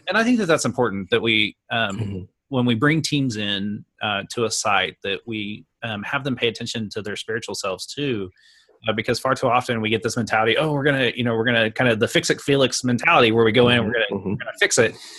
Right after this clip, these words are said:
Speaker 1: and we don't realize what, what it really does to us. And
Speaker 2: <clears throat>
Speaker 1: I think that that's where one of the things I think sometimes gets lost on mission trips is that ministry of presence. And that sometimes the biggest thing you can do for a community or for anybody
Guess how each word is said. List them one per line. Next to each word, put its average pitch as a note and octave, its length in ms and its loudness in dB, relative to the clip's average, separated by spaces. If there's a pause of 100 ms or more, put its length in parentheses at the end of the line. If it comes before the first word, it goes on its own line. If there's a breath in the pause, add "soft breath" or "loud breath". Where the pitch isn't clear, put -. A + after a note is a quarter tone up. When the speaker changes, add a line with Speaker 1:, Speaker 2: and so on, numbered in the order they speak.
(220 loud breath)
Speaker 1:
and C3+ 180 6
we C#3 80 6
don't D#3 160 4
realize A#2+ 440 2
what, A#2 160 4 (220)
what A2 140 4
it G2+ 100 4
really A2 200 6
does G#2 200 2
to D2+ 140 0
us. G#2 480 4 (180)
And A2+ 260 2 (120)
Speaker 2:
<clears throat> - 60 -12
Speaker 1:
I D#3 60 -6
think F#3+ 180 -2
that C3+ 140 4
that's C3+ 280 0
where A#2+ 320 6
one B2 220 4
of D3+ 60 6
the B2+ 80 4
things A#2+ 240 2
I A2 40 0
think A#2 280 0 (200)
sometimes C#3+ 360 2
gets A#2 180 0
lost A2+ 300 2
on G#2 80 2
mission G#2+ 220 -2
trips G2+ 360 0
is A2 300 -4
that G#2 200 0
ministry G#2+ 400 -2
of - 80 -10
presence. G2 600 -2 (460 loud breath)
And A#2+ 100 6
that A2+ 100 4
sometimes B2+ 560 0
the A#2 80 4
biggest G#2 580 2 (220)
thing A2+ 180 4
you A2 100 2
can G#2+ 140 2
do A#2+ 240 2
for A#2+ 160 2
a A2 60 2
community A2 500 2
or G2+ 140 0
for A#2+ 160 2
anybody A2 640 2